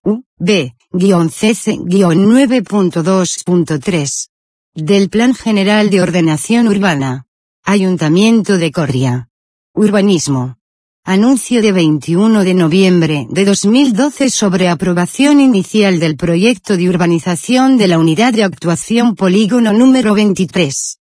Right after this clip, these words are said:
Ayuntamiento de Malpartida de Cáceres. Pruebas selectivas.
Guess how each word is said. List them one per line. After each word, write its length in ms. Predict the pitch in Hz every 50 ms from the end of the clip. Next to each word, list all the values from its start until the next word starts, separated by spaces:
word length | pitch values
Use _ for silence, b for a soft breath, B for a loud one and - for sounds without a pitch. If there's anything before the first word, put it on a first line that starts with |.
| _ _ _ _ -
Ayuntamiento 960 | 185 196 208 190 185 180 156 - 175 165 185 202 233 254 262 247 190 254 247
de 100 | 208 208
Malpartida 800 | 185 175 170 170 151 - 180 170 175 - 233 254 247 202 247 226
de 160 | 190 180 160
Cáceres. 760 | - - 233 214 - - 220 - 143 135 - - - - - _ _ _ _ _ _ _ _ _ _ _
Pruebas 500 | - 226 254 269 277 - 214 196 180 -
selectivas. 920 | - - 220 202 196 190 - - 214 185 127 127 123 127 127 - - -